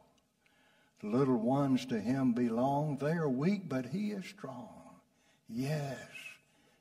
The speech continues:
Jesus loves me."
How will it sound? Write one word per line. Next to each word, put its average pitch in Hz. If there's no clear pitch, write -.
Jesus 113
loves 98
me." 85